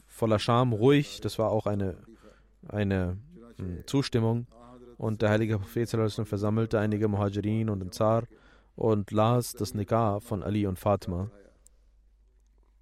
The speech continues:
Das war am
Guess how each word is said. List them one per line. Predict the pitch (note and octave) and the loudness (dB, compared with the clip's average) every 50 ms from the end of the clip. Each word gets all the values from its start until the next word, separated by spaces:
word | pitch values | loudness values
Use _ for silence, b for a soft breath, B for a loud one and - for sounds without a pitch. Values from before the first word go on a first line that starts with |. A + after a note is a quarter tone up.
| _ _ _ _ _ _ _ _ _ _ _ _ _ _ _ _ _ _ _ _ _ _ - - _ - _ _ _ _ _ - _ _ - - | _ _ _ _ _ _ _ _ _ _ _ _ _ _ _ _ _ _ _ _ _ _ -20 -20 _ -20 _ _ _ _ _ -20 _ _ -16 -12
Das | A2+ G2+ G#2+ - - | -6 -4 -4 0 2
war | A#2 G#2+ | 2 2
am | G#2+ G#2 | 2 0